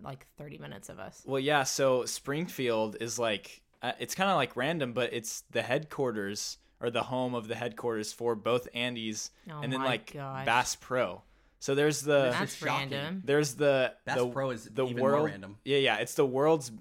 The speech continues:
Speaker 2: in Springfield, there's the world's biggest outdoor store, and there's, like, an
Speaker 3: Yeah.
Speaker 2: entire aquarium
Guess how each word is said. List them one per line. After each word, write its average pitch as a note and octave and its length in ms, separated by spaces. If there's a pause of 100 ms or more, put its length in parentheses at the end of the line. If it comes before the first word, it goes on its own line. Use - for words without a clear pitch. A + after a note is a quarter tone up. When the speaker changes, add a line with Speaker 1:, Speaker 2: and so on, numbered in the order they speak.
(300)
Speaker 2:
in D3+ 280
Springfield, B2 720
there's A#2 260
the A2+ 120
world's A#2+ 500
biggest A2+ 640 (200)
outdoor G#2+ 500
store, F2+ 400
and G#2+ 80
there's, A#2+ 160
like, A#2+ 120
an A2+ 80
Speaker 3:
Yeah. A2+ 40
Speaker 2:
entire A#2 320
aquarium G#2+ 800